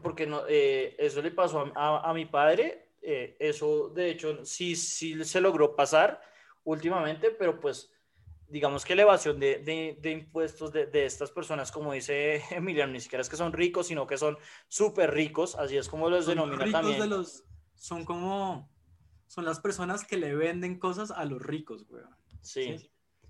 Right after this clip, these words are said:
Speaker 1: Eh, y, eh, y para eso recomiendo mucho los últimos dos libros del economista, creo que es Luis Jorge, Luis Jorge Garay, eh, que, pues, es un economista muy, muy duro y, y, pues, uno de los principales economistas del país. Eh,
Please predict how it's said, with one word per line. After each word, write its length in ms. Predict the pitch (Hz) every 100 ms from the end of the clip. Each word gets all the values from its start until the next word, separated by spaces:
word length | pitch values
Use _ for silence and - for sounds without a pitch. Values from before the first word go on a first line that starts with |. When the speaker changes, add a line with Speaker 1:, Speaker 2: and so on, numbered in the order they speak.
| _ -
Speaker 1:
Eh, 540 | 135 131 131 127 - 160
y, 640 | 156 143 139 135 135 -
eh, 500 | 139 139 135 131 131
y 200 | 160 160
para 240 | 156 151 151
eso 180 | 143
recomiendo 500 | 156 175 202 180 156
mucho 320 | 156 165 165 170
los 200 | 180 170
últimos 400 | 156 151 160 147
dos 160 | 139
libros 300 | 139 143 143
del 120 | 147
economista, 560 | 151 151 156 147 127 135
creo 140 | 135
que 60 | 151
es 100 | 147
Luis 200 | 156 151
Jorge, 380 | - 156 233 285 -
Luis 220 | 170 151
Jorge 220 | 160 151
Garay, 420 | 170 165 156 320 - - _ _ _ -
eh, 320 | 143 143 135
que, 300 | 131 139 131 123
pues, 200 | 127 123
es 120 | 117
un 120 | 131
economista 500 | 139 160 156 139 127
muy, 220 | 135 131
muy 220 | 135 143
duro 300 | 135 143 151
y, 200 | 143 120 -
y, 340 | 117 110 110
pues, 200 | - 113
uno 140 | 120 117
de 60 |
los 160 | 139 139
principales 500 | 143 139 139 120 120
economistas 480 | 131 135 127 123 120
del 160 | 127
país. 440 | 127 131 160 - - - - _ _ _ 143
Eh, 360 | 131 131 127